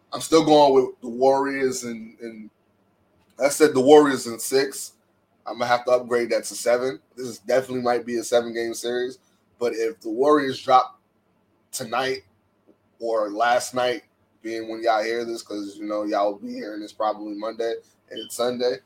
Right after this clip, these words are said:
game two would have probably already have happened. But if the Warriors drop game two, it's gonna look real, real spooky. It's gonna look very similar to what happened to the Brooklyn Nets.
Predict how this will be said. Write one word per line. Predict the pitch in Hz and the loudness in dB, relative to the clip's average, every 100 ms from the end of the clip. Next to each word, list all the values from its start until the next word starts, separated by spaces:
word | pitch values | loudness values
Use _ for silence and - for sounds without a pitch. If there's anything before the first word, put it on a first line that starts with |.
| _ _ _ | _ _ _
game | 117 117 | -10 -10
two | - 120 | -6 -4
would | 110 | -4
have | 107 _ | -8 _
probably | 117 110 110 | 2 4 -2
already | 110 107 104 | -4 -4 -4
have | 104 110 | -4 2
happened. | 113 120 135 - _ _ _ _ | 2 2 -8 -10 _ _ _ _
But | 120 113 - | 2 2 2
if | 117 120 117 - - _ _ _ _ _ _ | -4 -4 -4 -10 -18 _ _ _ _ _ _
the | 107 | 0
Warriors | 131 156 156 147 127 - | 8 10 10 6 0 -2
drop | 127 120 - | 4 4 2
game | 117 123 120 | -4 -4 -6
two, | - 123 107 95 _ _ _ _ _ _ _ _ _ _ _ _ _ - | -6 -6 -6 -10 _ _ _ _ _ _ _ _ _ _ _ _ _ -14
it's | 113 - | -12 -12
gonna | - 135 123 | -4 0 0
look | 123 120 | -2 -4
real, | 117 113 123 127 123 113 | -4 -4 0 2 2 0
real | 107 104 | -2 -6
spooky. | 101 - 107 110 | -8 -10 -12 -12
It's | 113 | -12
gonna | 107 113 | -8 -6
look | 113 117 - | -4 -4 -6
very | 110 120 117 | -4 -4 -4
similar | - 120 113 107 | -4 -4 -6 -12
to | - | -6
what | 107 104 | -4 0
happened | 104 104 104 | -2 -4 -12
to | 101 | -14
the | 101 | -10
Brooklyn | 98 98 98 | -10 -10 -12
Nets. | 95 - - - | -14 -14 -16 -18